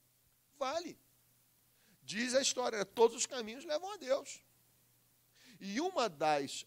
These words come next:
abordagens do liberalismo teológico do século dezenove e do início do século vinte era que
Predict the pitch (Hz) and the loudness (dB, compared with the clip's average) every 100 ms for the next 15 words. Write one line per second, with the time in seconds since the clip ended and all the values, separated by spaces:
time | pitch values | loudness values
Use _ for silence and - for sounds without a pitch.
0 | - 185 156 165 127 120 120 139 131 113 | 4 4 4 -4 -4 -8 -2 -2 -2 -8
1 | 104 127 139 143 151 139 180 214 214 240 | -8 -6 -4 0 4 2 0 -8 -8 -4
2 | 196 139 123 110 - - _ _ _ _ | -2 0 0 -2 -10 -20 _ _ _ _
3 | _ _ _ 135 131 - 165 208 196 175 | _ _ _ -4 2 4 4 2 -8 -4
4 | 214 151 135 123 127 131 127 - 120 117 | -4 0 0 0 -8 -6 -8 -6 -6 -6
5 | 117 104 87 117 202 220 - - - - | -8 -14 -14 -14 -12 -8 -10 -10 -20 -20
6 | - 147 190 185 - | -4 0 2 0 -4